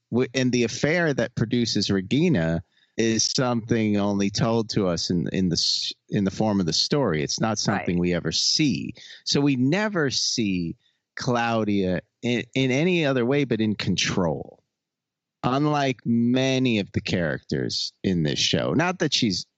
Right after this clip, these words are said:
Speaker 2: That's a good
Speaker 1: completely
Speaker 2: point.
Speaker 1: in
Speaker 2: Yeah.
Speaker 1: control. The independence with which they establish her is done at the outset,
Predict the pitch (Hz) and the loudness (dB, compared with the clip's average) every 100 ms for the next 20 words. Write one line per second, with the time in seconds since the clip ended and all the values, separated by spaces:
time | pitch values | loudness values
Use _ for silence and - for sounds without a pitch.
0 | - 196 208 208 208 - 196 180 143 - | -4 -2 0 0 0 0 0 -2 -2 -4
1 | - 160 143 - - - _ _ - 123 | -4 -2 0 -2 -6 -10 _ _ -2 0
2 | 190 185 - - 202 214 160 104 - 104 | 2 -2 -2 0 2 2 2 0 0 -2
3 | 101 107 - 104 90 - - 113 135 165 | 0 -2 0 0 0 0 0 0 0 -2
4 | 170 196 196 202 - _ _ _ _ 123 | -2 0 0 0 -4 _ _ _ _ -2
5 | 120 - - 143 165 170 143 - 123 120 | 0 -2 -2 0 0 0 -2 -2 -6 -2
6 | - - - 175 196 - - 73 | -4 -4 -2 0 0 0 -2 -2